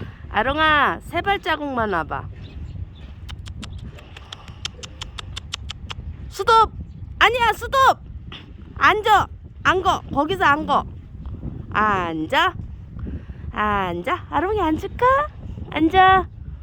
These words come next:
아롱! 아롱! 앉아! 엄마 쭈쭈쭈쭈! 앉아! 앉아! <laughs> 아, 좀! 아롱아, 꼬리만 보여. <laughs>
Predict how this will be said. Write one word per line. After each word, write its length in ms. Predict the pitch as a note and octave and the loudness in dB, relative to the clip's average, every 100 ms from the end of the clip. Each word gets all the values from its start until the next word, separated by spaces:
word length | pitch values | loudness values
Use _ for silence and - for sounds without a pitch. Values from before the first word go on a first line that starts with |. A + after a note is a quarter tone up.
| - - | -14 -6
아롱! 380 | - F4+ A4 G4 - - - - - - - - - - - - - - - - - | 6 8 10 8 2 -14 -14 -14 -16 -18 -16 -16 -16 -14 -14 -14 -14 -14 -16 -14 2
아롱! 380 | F#4+ A#4 A4+ C4 - - - - - - | 6 8 8 4 -8 -16 -16 -16 -16 -4
앉아! 760 | - G3 F#3 F#3 F#3 F#3 D#4+ F4+ - - - - - | 0 2 4 2 0 0 0 -2 -12 -18 -18 -16 0
엄마 300 | - F4 G#4 | 2 4 2
쭈쭈쭈쭈! 640 | - A4+ A4+ - G#4+ A4 G#4 - - - - - - - - - - - - - - - - - - | 0 -6 -6 -4 -4 0 0 -2 -12 -12 -12 -14 -14 -12 -12 -12 -10 -10 -10 -16 -16 -16 -16 -16 -6
앉아! 260 | - D#4+ A#4 - - - | 0 0 0 -6 -14 -6
앉아! 340 | F#4 A4 - - - B4+ C5 C#5+ D5 | -6 -6 -10 -14 -12 -8 -6 -6 -4
<laughs> 1160 | G4 C4+ F4 C4 - E4+ B3 F4+ B3+ - C#4 - G3 - - - | 2 2 4 2 2 0 2 4 2 0 -4 -6 -8 -10 -12 -4
아, 140 | - F#3+ - | -4 -4 -2
좀! 800 | A#3 A#3+ C4+ C#4 B3 G#3 E3+ - - - - - - | 2 4 6 6 6 4 2 -2 -10 -16 -16 -16 -12
아롱아, 560 | - - A#3+ A3+ A3+ A3+ | -6 -2 0 2 2 0
꼬리만 560 | - E3+ D3 G4 G4 C#4+ | 0 0 2 2 0 0
보여. 260 | B3+ A3 | 2 2
<laughs> 80 | A#3 | 0